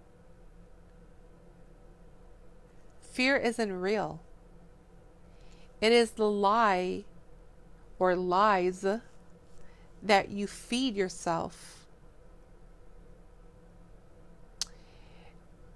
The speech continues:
There's this beautiful motion of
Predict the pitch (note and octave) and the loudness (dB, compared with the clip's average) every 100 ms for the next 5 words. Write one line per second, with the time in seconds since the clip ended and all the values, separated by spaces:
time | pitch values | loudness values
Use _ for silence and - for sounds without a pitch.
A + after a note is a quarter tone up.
0 | - - - - G3 B3+ B3+ C4 - C#4 | -20 -20 -20 -14 -2 0 0 -4 -8 -6
1 | D4 D4 - A3+ G3+ F#3 F#3 - F#3+ F3 | -4 -4 -4 -4 -2 -4 -4 -6 -4 -2
2 | E3 E3 E3+ - | -4 -6 -10 -18